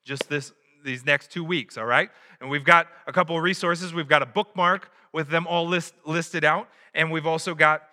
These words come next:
a wallpaper that you can download on your phone. Look at that, snazzy, isn't it? Yeah, and so it's right there. And with each day is a specific challenge. Maybe it's fasting and giving up a meal.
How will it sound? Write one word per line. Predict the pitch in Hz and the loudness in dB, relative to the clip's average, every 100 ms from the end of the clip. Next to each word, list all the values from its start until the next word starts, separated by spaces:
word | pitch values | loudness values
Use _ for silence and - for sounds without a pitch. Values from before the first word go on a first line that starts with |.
| _ _ | _ _
a | 147 | -2
wallpaper | 147 175 214 190 160 147 | 0 0 2 0 0 -4
that | 156 | -4
you | 147 | -6
can | 156 147 | -2 2
download | 151 156 151 | 2 2 0
on | 147 143 | -2 -2
your | 139 | -6
phone. | 185 165 143 | -2 -2 -2
Look | 151 | 0
at | 147 | 4
that, | 156 127 | 4 4
snazzy, | - 151 143 170 139 123 | -4 -6 -2 -2 -4 -8
isn't | 135 135 | -8 -10
it? | 104 _ _ - | -12 _ _ -4
Yeah, | 160 151 - 143 | -2 -2 -4 -10
and | 143 | -10
so | 135 151 | -6 -6
it's | 147 | -4
right | 151 175 - | -2 -2 2
there. | 170 143 | 2 2
And | 135 147 147 | 0 -6 -8
with | 160 | -10
each | - 208 165 | -8 -12 -6
day | 156 165 151 | 2 4 2
is | 160 143 | -2 -10
a | 143 | -12
specific | - - 156 190 208 190 | -12 -12 -8 -8 -6 -8
challenge. | - 196 170 139 98 - - _ _ _ _ _ _ _ _ _ _ _ _ | -6 -2 -2 -2 -10 -20 -20 _ _ _ _ _ _ _ _ _ _ _ _
Maybe | 147 156 | 0 2
it's | 170 - | 0 -4
fasting | - 185 190 190 - 117 104 | 2 4 6 4 -4 -12 -12
and | 120 | -10
giving | 143 156 165 | -6 -4 -4
up | 165 | -4
a | 156 | -8
meal. | 160 180 135 90 | -6 -4 -4 -8